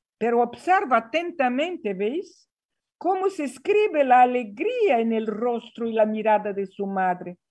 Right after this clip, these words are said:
para quien él es rico para degustar y, y que le gratificará con mi caramelo preferido o algún dulce, o alguna metáfora dulce. Es precisamente ese goce de la madre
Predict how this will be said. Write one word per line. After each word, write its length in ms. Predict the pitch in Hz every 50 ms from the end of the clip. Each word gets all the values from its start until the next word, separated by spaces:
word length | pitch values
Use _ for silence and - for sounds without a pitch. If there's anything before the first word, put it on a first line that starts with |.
| _ _ _ _
para 260 | - 196 226 233 233
quien 300 | 233 277 330 370 392 403 480 _ _ _ _ _
él 180 | - 185 175 170
es 220 | 170 - - - -
rico 420 | 247 339 392 381 - 359 349 254
para 200 | - 277 240 226
degustar 800 | 190 185 175 - 175 160 147 - _ - 175 175 196 233 - _ _ _ _ _ _ _ _ _ _ _ _ _ _ _ _ _ _ _
y, 240 | - 262 254 - - _ _
y 180 | 226 233 220
que 140 | - - 349
le 140 | 330 320 320
gratificará 960 | 254 302 349 392 - - 359 370 370 359 349 - - 320 294 294 294 311 302
con 300 | - 302 277 277 277 277
mi 180 | 277 285 262 -
caramelo 720 | - 233 220 220 220 214 220 220 220 220 220 220 208 214
preferido 1040 | - 208 202 196 - 240 254 269 240 220 208 214 208 190 180 214 226 233 233 226 _ _ _ _ _ _ _ -
o 120 | - 214
algún 420 | 226 226 196 214 294 294 302 285 196
dulce, 540 | 240 254 254 254 233 - - 285 262 - - _
o 100 | - 254 254 -
alguna 440 | - 262 262 214 - 381 381 370 330
metáfora 720 | 302 277 269 269 - - 247 233 254 - - 240 214 196
dulce. 600 | 180 - 175 156 156 156 156 _ _ - 175 - _ _ _ _ _ _ _ _ _ -
Es 180 | 208 196 -
precisamente 880 | - 294 302 370 359 - 359 330 - 349 302 254 220 190 180 170 - 190
ese 220 | 185 185 - 190 156
goce 540 | - - 196 247 311 320 - - - 285 240
de 140 | 220 233
la 140 | 214 190 170
madre 540 | 165 156 156 156 156 156 156 185 214 254